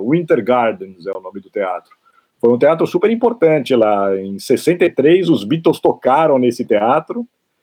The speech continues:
e algumas das primeiras imagens que a América viu da Beatlemania foram gravadas fora do teatro, no dia que eles tocaram na cidade, em Bournemouth, sacou?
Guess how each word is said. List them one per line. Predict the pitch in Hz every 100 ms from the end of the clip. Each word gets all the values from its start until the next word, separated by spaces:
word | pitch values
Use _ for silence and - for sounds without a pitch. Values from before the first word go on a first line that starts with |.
| _ _ -
e | 117
algumas | 110 131 147
das | 131 131
primeiras | 139 127 160 156
imagens | 127 113 143 165 117 110 98 87
que | - 120 120 120
a | 113 113 107
América | 107 117 151 151 110 80 98
viu | 85 110 147 117 101
da | 101 135
Beatlemania | 151 170 151 117 104 143 196 117 95
foram | 147 160
gravadas | 160 147 127 135 170 180 175
fora | - - 165 180 196
do | 170 185
teatro, | 185 151 165 156 117
no | 107 120 131
dia | 123 170
que | 170
eles | 165
tocaram | 185 156 143 160 156
na | 160
cidade, | - 123 123 127 117
em | 117
Bournemouth, | 104 127 117 90 87
sacou? | - - 123 165